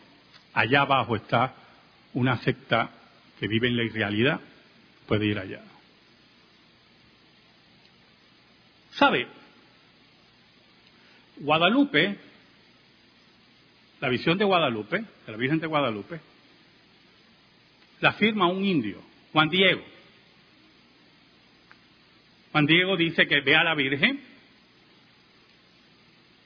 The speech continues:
y, según el relato, la leyenda, él trae un manto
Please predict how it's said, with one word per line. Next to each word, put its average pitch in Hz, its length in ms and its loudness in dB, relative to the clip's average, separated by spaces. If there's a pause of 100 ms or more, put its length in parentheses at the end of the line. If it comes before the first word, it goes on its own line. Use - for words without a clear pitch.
(340)
y, 175 120 -8
según 185 280 2
el 262 60 4
relato, 151 420 0
la 139 120 4
leyenda, 151 600 0 (1700)
él 185 200 0
trae 220 200 2
un 220 140 0
manto 170 540 0